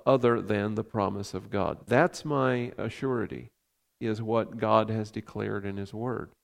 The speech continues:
That's my source of confidence, and that's, uh, what will allow peace to,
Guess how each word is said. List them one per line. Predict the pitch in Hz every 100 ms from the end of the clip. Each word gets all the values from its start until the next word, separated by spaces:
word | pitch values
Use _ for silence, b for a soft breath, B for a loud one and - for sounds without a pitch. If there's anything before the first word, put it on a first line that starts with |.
| _ -
That's | 120 -
my | 113
source | 107 117 104
of | -
confidence, | - 104 104 117 160 - _ _ _ _ _ _ _ _ _ _ _ -
and | 117
that's, | 110 117 - - -
uh, | 123 110
what | 107 113 -
will | 117 113 113
allow | 107 110 110
peace | - 170 147 120 -
to, | - 120 113 113